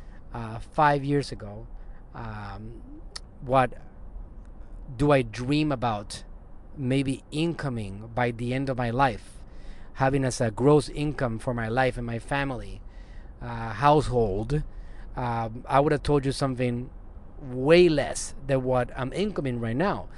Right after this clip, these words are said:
And I would tell you, uh, that, uh, at that moment, I would have thought that I was hallucinating and dreaming that that was impossible.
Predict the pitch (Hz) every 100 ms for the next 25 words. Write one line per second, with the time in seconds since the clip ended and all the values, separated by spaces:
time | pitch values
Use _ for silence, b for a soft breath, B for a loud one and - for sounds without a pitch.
0 | B B B - 131 143 147 160 151 147
1 | 143 143 156 - 131 123 123 123 123 127
2 | 123 139 - - 123 120 120 139 131 127
3 | 127 175 151 127 127 117 139 131 120 120
4 | 120 127 123 151 156 127 120 113 113 131
5 | 147 131 117 110 123 123 117 - 135 131
6 | 104 104